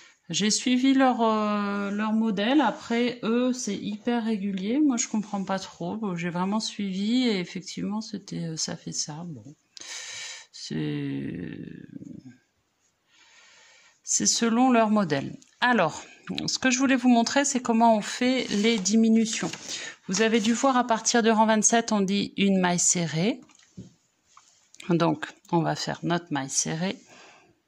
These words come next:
classique. Et après, crocheter deux mailles ensemble, deux ma-, deux M S ensemble. Après, vous aurez régulièrement crocheté deux M S ensemble parce que là, on va diminuer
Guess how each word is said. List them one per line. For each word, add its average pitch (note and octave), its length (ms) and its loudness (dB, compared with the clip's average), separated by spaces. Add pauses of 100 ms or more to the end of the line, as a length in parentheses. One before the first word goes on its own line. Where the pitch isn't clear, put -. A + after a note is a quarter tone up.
(2500)
classique. A#3+ 760 -2
Et G#3 140 0
après, B3+ 420 -2
crocheter C4 640 2
deux A3 360 2
mailles A#3 280 6
ensemble, F3 480 2 (120)
deux F3+ 200 2
ma-, G3+ 280 2
deux G#3 160 4
M A3 180 4
S G#3 220 2
ensemble. E3+ 420 0 (840)
Après, G#3+ 640 2
vous F3 320 -2
aurez F3 320 2
régulièrement E3+ 760 4
crocheté - 480 0
deux F3+ 140 2
M F3+ 140 2
S F3 120 2
ensemble C4+ 300 4
parce - 180 2
que - 80 -2
là, G#3+ 140 4
on G#3+ 40 2
va G3+ 120 4
diminuer G#3 840 2